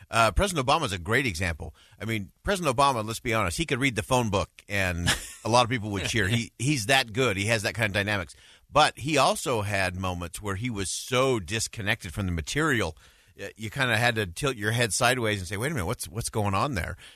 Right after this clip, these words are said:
Speaker 1: Uh, and so it's, it's fascinating to look at that. And again, I think yesterday's, uh, speech, sadly, uh, again, it should have been a rallying cry. It should have been, y-, as you mentioned,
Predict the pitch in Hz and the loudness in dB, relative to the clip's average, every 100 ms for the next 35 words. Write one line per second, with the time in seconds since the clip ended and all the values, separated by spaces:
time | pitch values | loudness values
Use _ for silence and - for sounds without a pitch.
0 | - 87 90 90 110 135 117 120 - 135 | -8 0 2 2 2 0 2 -2 2 2
1 | 160 151 127 117 98 104 117 120 117 107 | 2 0 0 0 0 0 0 0 4 4
2 | 107 117 95 90 90 104 104 107 85 107 | 2 -2 -2 0 0 2 0 -2 0 -2
3 | - 101 95 87 80 87 85 - - 101 | -2 -2 -2 -2 -4 -4 -4 -4 -2 -2
4 | - - 131 139 101 92 80 - _ - | -2 2 4 4 0 -2 -4 -14 _ -8
5 | 87 113 120 98 - 160 131 107 95 85 | -4 0 0 0 -2 0 2 2 0 2
6 | 110 120 139 123 110 - 117 107 107 113 | 2 2 2 -2 -4 -2 2 4 2 0
7 | 87 92 82 - 123 117 107 - - - | -2 -4 -4 -6 -2 0 -2 -4 -14 -8
8 | 101 - _ - 110 98 165 110 95 98 | -8 -8 _ -6 -4 -2 -2 0 0 0
9 | 92 | -4